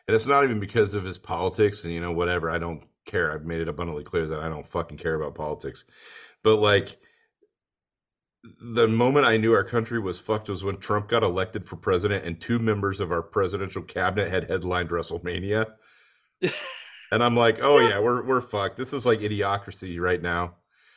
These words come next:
Speaker 1: Like, pretty soon it's, it's gonna be fucking, what's, what's his face? Uh, the Mach-, Camacho, Ray, the Macho Camacho, or whatever his name is.
Speaker 2: Yep.
Speaker 1: It was,
Speaker 2: It was
Speaker 1: who,
Speaker 2: Camacho.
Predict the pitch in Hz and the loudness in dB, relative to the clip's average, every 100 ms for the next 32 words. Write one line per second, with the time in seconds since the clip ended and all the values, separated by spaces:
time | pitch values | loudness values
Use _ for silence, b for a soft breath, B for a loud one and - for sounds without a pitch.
0 | b - 98 90 92 - - 117 107 107 | b -2 -2 -2 -12 -10 -4 -2 0 0
1 | 101 90 98 95 107 101 92 92 - 92 | 0 -2 -4 -4 -2 0 -2 -6 -8 -4
2 | 98 90 90 95 - 98 101 98 90 - | -4 -4 -4 -4 -6 -4 -4 -4 -8 -2
3 | 90 90 95 92 85 B B B B 101 | -2 -2 -2 -2 -2 B B B B -4
4 | 101 107 - - - 107 101 113 - 123 | 0 0 -2 -10 -6 -2 0 -2 0 2
5 | 113 113 110 120 123 104 101 101 104 113 | 4 4 4 2 2 -4 -4 -4 -2 -2
6 | 104 120 101 110 113 117 110 107 110 120 | -2 -2 -2 0 -2 0 2 2 0 -2
7 | 117 113 123 123 123 123 143 170 - - | -6 -6 -4 -4 -4 -4 -2 -2 -4 -10
8 | 175 B B B _ _ - 101 - 170 | -10 B B B _ _ -10 -10 -6 -4
9 | 185 135 123 135 - 120 | -2 0 0 -2 -2 -4